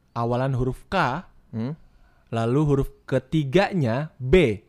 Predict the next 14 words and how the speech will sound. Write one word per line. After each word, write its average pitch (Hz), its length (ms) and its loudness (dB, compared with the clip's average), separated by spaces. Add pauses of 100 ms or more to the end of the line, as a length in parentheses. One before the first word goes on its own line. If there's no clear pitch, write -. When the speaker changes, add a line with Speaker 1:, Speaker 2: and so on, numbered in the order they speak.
(120)
Speaker 2:
Hmm. 110 280 -8 (1500)
Speaker 1:
Makanan 117 440 -2
pokok 143 300 -4
orang 120 220 -4
barat. 120 280 -4 (300)
Speaker 2:
Oke. - 280 -4 (1040)
Ketupat? 117 640 -4 (880)
Speaker 1:
Tupat 110 320 -8
bukan, 131 480 -6
nggak 113 180 -6
pakai 139 220 -6
B. 139 120 -4 (1200)
Ke- 117 460 -2
Speaker 2:
Kebupat? 117 360 -4